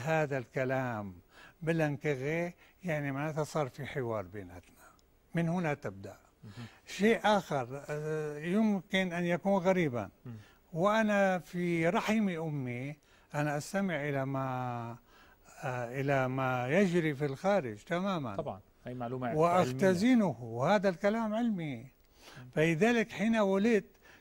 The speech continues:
Speaker 1: كان في مخزوني أشياء كثيرة مما سمعته وأنا في الرحم.
Speaker 2: طب ب-، بين الخيارات الأربعة ماذا تختار أستاذ ياسر؟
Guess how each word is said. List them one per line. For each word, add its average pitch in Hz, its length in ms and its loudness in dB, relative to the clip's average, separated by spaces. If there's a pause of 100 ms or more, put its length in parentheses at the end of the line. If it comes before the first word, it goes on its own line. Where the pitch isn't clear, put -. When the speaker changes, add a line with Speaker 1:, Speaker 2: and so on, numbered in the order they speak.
(140)
Speaker 1:
كان 220 460 4
في 170 400 -2
مخزوني 160 1200 2 (560)
أشياء 226 300 4
كثيرة 226 480 2
مما 208 400 2
سمعته 220 520 -2
وأنا 202 380 2
في 185 120 -6
الرحم. 175 380 -4 (720)
Speaker 2:
طب 117 160 -2
ب-، 147 160 6
بين 185 200 2
الخيارات 160 480 2
الأربعة 98 520 2 (840)
ماذا 135 300 2
تختار 95 800 -8
أستاذ 101 280 -6
ياسر؟ 95 360 -10